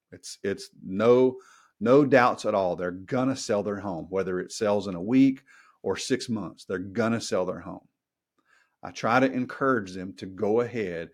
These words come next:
and prepare your home as if you were a guest.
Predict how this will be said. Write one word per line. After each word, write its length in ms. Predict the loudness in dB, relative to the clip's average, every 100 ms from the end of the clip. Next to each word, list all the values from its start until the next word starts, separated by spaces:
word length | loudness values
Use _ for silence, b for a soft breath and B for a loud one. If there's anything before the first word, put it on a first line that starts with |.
| b b b
and 280 | -10 -10 -10
prepare 500 | -10 -8 -2 0 2
your 220 | 2 0
home 460 | -2 -2 -2 -6 -8
as 240 | -8 -10 -8
if 240 | -6 -6 -8
you 100 | -6
were 180 | -6
a 80 | -6
guest. 480 | -10 -12 -12 -18